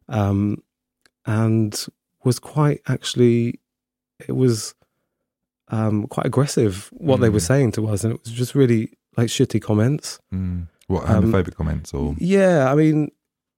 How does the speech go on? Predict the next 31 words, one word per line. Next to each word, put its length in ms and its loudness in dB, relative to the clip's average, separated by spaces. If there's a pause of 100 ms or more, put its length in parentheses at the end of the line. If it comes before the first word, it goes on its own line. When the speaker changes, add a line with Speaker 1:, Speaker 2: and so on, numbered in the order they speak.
Speaker 1:
yeah, 260 2
I 20 0
mean, 140 0
it 60 -4
was 100 -6
a 80 0
ho-, 220 -2 (120)
homophobic 500 0
comment. 380 0
I 60 0
mean, 280 4 (1700)
I, 120 -6 (260)
I 80 4
know 240 8
that 100 -4
happens 380 -2
everywhere, 680 -2 (600)
um, 560 -4
but 160 -6
I 40 -2
guess 500 -4 (640)
I 120 0
would 200 0
feel 400 0 (580)
safer 800 0
if 160 -2
it 100 -2
happened 680 0 (160)
here 380 2
because 440 2 (120)
I, 420 2